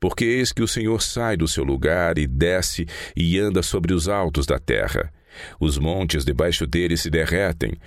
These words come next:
e os vales se fendem, são como a cera diante do fogo, como as águas que se precipitam num abismo. Com a ideia comumente aceita na época de que a terra era o santuário,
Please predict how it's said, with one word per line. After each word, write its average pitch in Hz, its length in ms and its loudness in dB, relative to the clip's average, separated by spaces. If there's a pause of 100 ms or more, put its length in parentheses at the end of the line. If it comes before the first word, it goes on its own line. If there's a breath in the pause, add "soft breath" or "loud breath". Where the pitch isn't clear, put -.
(180 loud breath)
e 101 140 0
os 113 160 0
vales 131 400 0
se 120 140 -4
fendem, 139 560 -2 (280 loud breath)
são - 300 -2
como 98 320 0
a 69 40 -2
cera 135 440 0
diante 78 340 -2
do 78 120 2
fogo, 107 500 0 (300 loud breath)
como 76 280 0
as 76 200 0
águas 87 420 0
que 71 140 -4
se - 100 -6
precipitam 107 720 -2
num 92 180 2
abismo. 82 640 0 (960)
Com 143 220 0
a 143 80 2
ideia 123 340 2
comumente 104 560 2
aceita - 400 0
na 80 140 2
época 78 460 0
de 69 120 -2
que 90 120 -2
a 82 80 0
terra 90 460 2
era 64 140 2
o 64 60 0
santuário, 82 680 0